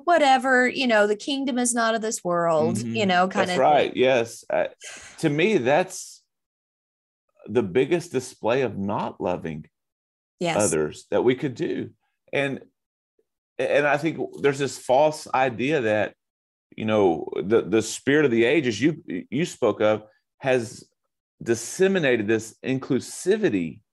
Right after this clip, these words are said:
Speaker 1: Mm-hmm.
Speaker 2: of, of all types of things, when really it's Isaiah chapter five. You know,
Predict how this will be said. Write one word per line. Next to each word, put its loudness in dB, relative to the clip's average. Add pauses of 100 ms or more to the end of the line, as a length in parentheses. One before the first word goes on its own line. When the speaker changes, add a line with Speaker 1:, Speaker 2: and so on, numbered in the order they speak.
(600)
Speaker 1:
Mm-hmm. -2
Speaker 2:
of, 2
of 2
all 4
types -2
of -2
things, -8 (340)
when -6
really 0
it's 0
Isaiah -2
chapter -8
five. 0
You 2
know, -2